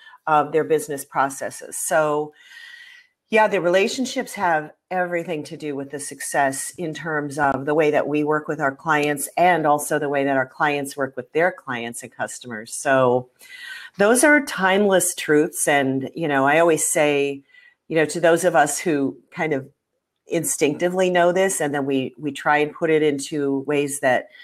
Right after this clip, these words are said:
the business owners can understand, and not only in-, understand, but implement. There, it's ancient wisdom almost, you know, there's nothing new.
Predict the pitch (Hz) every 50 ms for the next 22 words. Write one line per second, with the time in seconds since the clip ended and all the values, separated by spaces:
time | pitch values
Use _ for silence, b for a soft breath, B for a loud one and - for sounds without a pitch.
0 | B B B - 147 139 151 147 139 147 156 156 - 170 165 160 160 160 156 -
1 | - 170 143 135 131 - - - 160 160 160 160 151 - - - 170 147 147 147
2 | 147 151 143 151 156 160 170 185 180 170 151 - - 156 151 139 139 _ - 180
3 | 170 151 151 147 - - 170 160 156 143 160 - - - 143 156 165 160 - 170
4 | 151 139 135 123 123 117 - - - B B B B B B B B B B _
5 | _ - 165 190 185 180 180 175 170 - - _ - 180 175 180 - - - -
6 | 185 196 214 220 - 208 151 - - 165 190 226 - - 143 131 127 131 127 131
7 | 123 110 104 - - - 156 147 147 151 156 175 180 170 185 190 202 226 - 208
8 | 165 143 151 175 220 220 135 85 -